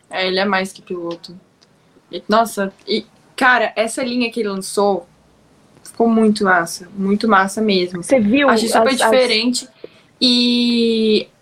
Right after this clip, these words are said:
Speaker 1: dá pra ver muita referência. Eu gostei porque teve, tipo assim, a porção certa de, tipo, Hamilton, mas também do Takashi, sabe?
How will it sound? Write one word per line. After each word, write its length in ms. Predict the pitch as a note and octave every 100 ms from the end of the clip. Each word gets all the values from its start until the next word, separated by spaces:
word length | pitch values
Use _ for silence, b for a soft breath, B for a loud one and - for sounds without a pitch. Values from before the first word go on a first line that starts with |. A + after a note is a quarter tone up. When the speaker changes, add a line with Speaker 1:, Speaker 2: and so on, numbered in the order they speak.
| _ _ _ _ _ -
Speaker 1:
dá 300 | G#3+ A#3 D4
pra 180 | C#4+ C4
ver 160 | B3+
muita 320 | B3 C#4+ E4 F#4
referência. 480 | E4 D4+ C#4 A#3+ -
Eu 100 | A#3+
gostei 560 | B3+ C4+ - C#4 C4 -
porque 380 | A#3 - B3+
teve, 420 | B3+ C4+ B3+ B3+ B3+
tipo 220 | - B3+
assim, 260 | B3+ B3+
a 100 | A#3 A#3
porção 560 | - B3 - C4+ C#4
certa 680 | C#4 - A#3+ G#3+ G#3+ F#3+ F3+ b b b -
de, 260 | F#3+ A#3
tipo, 480 | G#3+ - A3 G3+ - _ _ -
Hamilton, 640 | A3 A3+ B3+ C#4 C#4+ C#4+
mas 280 | A#3 A#3 B3+
também 640 | - C#4 A#3+ A3+ A#3+ C#4 -
do 80 | G#3+
Takashi, 500 | G#3+ B3 B3+ A3 G3+
sabe? 440 | - G3 G#3 G3+